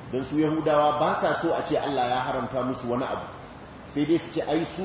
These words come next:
wane su?" Saboda su ƴan gatan Allah ne, zaɓaɓɓun Allah ne. Sha-, a, wato zaɓaɓɓu, a, a, zaɓaɓɓun, shafaffu ne da mai.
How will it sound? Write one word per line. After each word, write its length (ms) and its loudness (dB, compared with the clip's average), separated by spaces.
wane 440 6
su?" 220 -2
Saboda 340 -2
su 160 -4
ƴan 180 2
gatan 320 4
Allah 320 2
ne, 100 -8
zaɓaɓɓun 500 2
Allah 300 4
ne. 160 -2
Sha-, 300 2
a, 240 0
wato 340 2
zaɓaɓɓu, 480 2
a, 100 4
a, 380 4
zaɓaɓɓun, 500 2
shafaffu 540 2
ne 140 6
da 120 0
mai. 160 -2